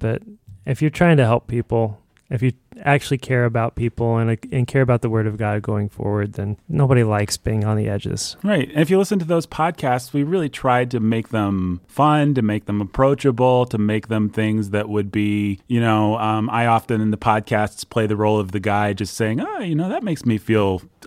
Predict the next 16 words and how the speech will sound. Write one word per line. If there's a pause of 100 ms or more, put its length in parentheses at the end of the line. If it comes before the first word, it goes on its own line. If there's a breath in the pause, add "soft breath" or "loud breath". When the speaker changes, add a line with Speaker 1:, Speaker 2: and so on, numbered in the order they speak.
(120)
Speaker 2:
tension."
And
then
Jake
says,
"Well,
my
idiot
friend,
I'll
explain
it." (320 loud breath)
And,
<laughs>
you
know,